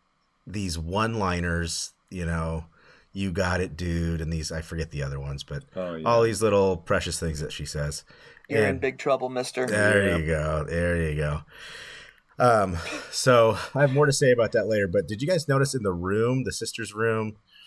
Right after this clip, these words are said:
Speaker 1: it's D J and Stephanie, the older two. There are some people on the wall. Did you happen to notice any of the celebrities?
Speaker 2: No.
Speaker 3: I did not.
Speaker 1: Okay, I
Speaker 3: Who,
Speaker 1: think
Speaker 3: who did you notice,
Speaker 1: I'm,
Speaker 3: Tom?
Speaker 1: well, I'm not a hundred percent, but I,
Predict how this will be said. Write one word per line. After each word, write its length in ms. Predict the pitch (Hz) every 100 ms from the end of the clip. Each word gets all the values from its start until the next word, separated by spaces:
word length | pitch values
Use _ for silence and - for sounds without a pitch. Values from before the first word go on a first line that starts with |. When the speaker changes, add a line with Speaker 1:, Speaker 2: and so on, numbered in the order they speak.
| - - _
Speaker 1:
it's 160 | 98 -
D 240 | 87 110
J 380 | 101 110 107 104
and 140 | 87 82
Stephanie, 500 | - 104 - 80 80
the 140 | 80
older 280 | 92 95 90
two. 420 | - 82 76 76 - _ _ _ _
There 120 | 101 95
are 40 |
some 280 | 90 90 82
people 380 | - 131 131 120
on 120 | 104
the 80 | 90
wall. 520 | 82 82 95 139 147 -
Did 120 | 90
you 120 | 90
happen 240 | 95 90 92
to 80 |
notice 440 | 90 87 90 104 -
any 160 | 95
of 80 | 95
the 80 | 85
celebrities? 720 | 85 87 82 87 104 113 - - -
Speaker 2:
No. 400 | 117 98 101 143 127
Speaker 3:
I 60 |
did 140 | 131 135
not. 260 | 131 123 - _ _ _ _
Speaker 1:
Okay, 420 | - - 143 95 80
I 60 |
Speaker 3:
Who, 260 | 82 127 151
Speaker 1:
think 60 | 147
Speaker 3:
who 220 | 160 190
did 180 | 180 160
you 160 | 190
notice, 240 | 277 160 127
Speaker 1:
I'm, 100 | 135
Speaker 3:
Tom? 320 | 151 156 131
Speaker 1:
well, 220 | 147 156 -
I'm 200 | 131 147
not 180 | 196 214
a 40 |
hundred 180 | 170 160
percent, 360 | 151 143 127 87
but 80 | 104
I, 240 | 110 123